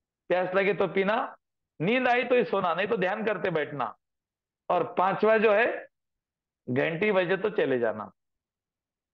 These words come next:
समझ में आ गया? घंटी बजे तो चले जाना। कहाँ चले जाना? दो नंबर।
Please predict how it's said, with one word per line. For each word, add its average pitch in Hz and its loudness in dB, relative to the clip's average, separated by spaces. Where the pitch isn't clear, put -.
समझ 190 0
में 220 0
आ 233 0
गया? 240 0
घंटी 180 -2
बजे 202 0
तो 269 0
चले 175 2
जाना। 123 -2
कहाँ 175 -2
चले 202 0
जाना? 233 -2
दो 185 0
नंबर। 160 -2